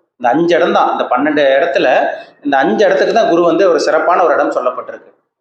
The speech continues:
ஏன்னா அந்த இடத்துல இருந்தா தான் குரு இருக்கிற இடத்துக்கு பலனை கொடுப்பாரு, பார்க்குற இடத்துக்கும் பலன் பல மடங்கா கொடுப்பாரு கண்டிப்பா.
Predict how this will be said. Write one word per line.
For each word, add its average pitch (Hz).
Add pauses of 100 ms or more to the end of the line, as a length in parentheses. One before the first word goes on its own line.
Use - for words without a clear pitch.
(180)
ஏன்னா 160
அந்த 147
இடத்துல 190
இருந்தா 180
தான் -
குரு 170
இருக்கிற 196
இடத்துக்கு 196
பலனை 160
கொடுப்பாரு, 151 (440)
பார்க்குற 220
இடத்துக்கும் 170
பலன் 165 (140)
பல 147
மடங்கா 185 (440)
கொடுப்பாரு 113
கண்டிப்பா. 107